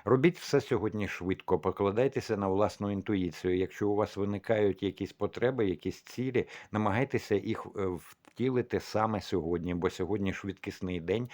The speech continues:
сьогодні головне не гальмувати, слідкувати також за своїм тиском. Якщо ви гіпертонік, обов'язково змірюйте їх, бо він може скакати. Ну і пам'ятайте, що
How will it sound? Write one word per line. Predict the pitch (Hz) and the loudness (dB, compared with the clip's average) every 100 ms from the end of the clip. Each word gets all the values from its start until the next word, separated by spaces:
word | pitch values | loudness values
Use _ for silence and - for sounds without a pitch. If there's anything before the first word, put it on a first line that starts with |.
| - | -14
сьогодні | - 98 101 98 92 | -4 0 2 0 0
головне | 87 92 90 95 90 | 0 0 0 0 -2
не | 95 113 | -2 -2
гальмувати, | 90 92 90 87 90 120 160 - - | 0 0 2 2 2 2 -4 -6 -14
слідкувати | - 104 117 117 113 110 95 | -4 -2 0 4 6 4 0
також | 95 90 95 78 | 0 0 0 -2
за | 87 | -2
своїм | - 92 87 85 | -2 -2 -2 -2
тиском. | - 95 - 143 147 - - | 0 -2 0 -2 -2 -8 -6
Якщо | 98 - | -6 -2
ви | 90 | 0
гіпертонік, | 85 85 85 82 123 135 90 | 0 -2 -4 -2 0 0 -2
обов'язково | 82 82 80 82 - 101 87 | -4 -2 -2 -4 -2 0 0
змірюйте | 78 85 82 87 92 113 | -2 -2 -2 -2 -4 -4
їх, | 117 | -4
бо | 98 85 | -4 -2
він | 87 92 - - | -2 -4 -6 -10
може | 95 101 85 | -2 0 0
скакати. | 80 - 82 95 - 180 165 - - | -6 -8 -2 2 2 0 -4 -6 -4
Ну | 135 | -2
і | |
пам'ятайте, | 165 127 104 92 - 143 165 147 | 2 2 2 2 4 4 4 0
що | 123 - 110 | 0 2 4